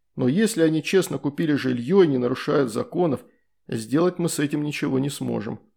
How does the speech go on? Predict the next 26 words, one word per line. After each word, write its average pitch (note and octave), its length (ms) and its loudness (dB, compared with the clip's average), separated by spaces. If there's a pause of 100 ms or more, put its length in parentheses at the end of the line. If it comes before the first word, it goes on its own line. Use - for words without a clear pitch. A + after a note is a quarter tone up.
(180)
«Они F#3 420 6
зашли G3+ 420 0
на G3 140 2
нашу F#3+ 300 0
территорию F3+ 680 4
и C3+ 40 0
пытались F3 500 0
выманить D#3+ 560 0
у D3+ 40 0
нашей E3+ 320 2
дочери G3 440 0
драгоценности. E3+ 960 0
Черт, - 500 6
надо E3+ 220 4
было A3 180 2
им A3+ 120 2
позволить, F#3+ 640 2
тогда F3 260 2
бы F#3+ 120 0
у F3+ 40 2
нас F#3 220 4
был G3+ 160 0
повод G3+ 380 4
вызвать F#3 340 0
волосного F#3 500 2
агента». D3 540 0